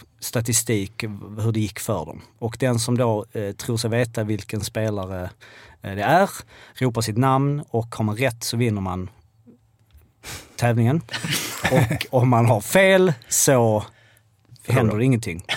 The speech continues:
Speaker 1: Eh, men till nästa vecka tycker vi ska ha någon slags straff. Eller, ja, vi får se. Så att reglerna är alltså att det är en spelare som måste ha spelat i S H L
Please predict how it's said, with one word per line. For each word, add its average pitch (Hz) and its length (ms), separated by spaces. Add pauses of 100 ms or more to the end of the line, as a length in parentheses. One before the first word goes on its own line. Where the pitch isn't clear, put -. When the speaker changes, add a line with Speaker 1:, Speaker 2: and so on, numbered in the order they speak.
(180)
Speaker 1:
Eh, 113 140
men 113 540 (160)
till 135 140
nästa 139 200
vecka 147 140
tycker 120 160
vi 117 80
ska 117 120
ha 110 140
någon 104 300
slags - 180
straff. - 440
Eller, 85 260
ja, - 140
vi - 60
får - 60
se. - 80 (1040)
Så - 140
att 123 120
reglerna 170 380
är 165 40
alltså 143 220
att 123 140
det 143 60
är - 20
en 123 60
spelare 139 300
som 135 120
måste 151 220
ha 131 60
spelat 120 320
i 107 60
S - 160
H 123 80
L 196 260